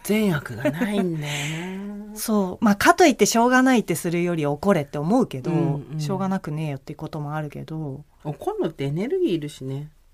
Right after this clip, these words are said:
Speaker 2: うん。
Speaker 1: 最近なんか怒ったことある？
Speaker 2: 最近怒ったことあるかな。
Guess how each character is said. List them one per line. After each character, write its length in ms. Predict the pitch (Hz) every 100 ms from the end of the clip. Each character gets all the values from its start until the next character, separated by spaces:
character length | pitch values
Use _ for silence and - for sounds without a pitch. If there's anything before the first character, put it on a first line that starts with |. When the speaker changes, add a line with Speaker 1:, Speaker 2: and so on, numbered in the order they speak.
| _ 180
Speaker 2:
う 40 |
ん。 420 | 175 175 165 160
Speaker 1:
最 180 | 151 262
近 160 | 277 269
な 120 | 277
ん 40 |
か 80 | 262
怒 140 | 135 190
っ 40 |
た 120 | 147
こ 80 | 120
と 120 | 139
あ 60 | 143
る？ 180 | 113 151 _ _ _ _ _ _ _ _
Speaker 2:
最 360 | - - 180 185
近 440 | - 208 196 196
怒 220 | 196 - 208
っ 80 | - _
た 120 | 175
こ 160 | 170 151
と 220 | 156 156
あ 100 | 170
る 120 | 156
か 160 | - 135
な。 400 | 139 143 139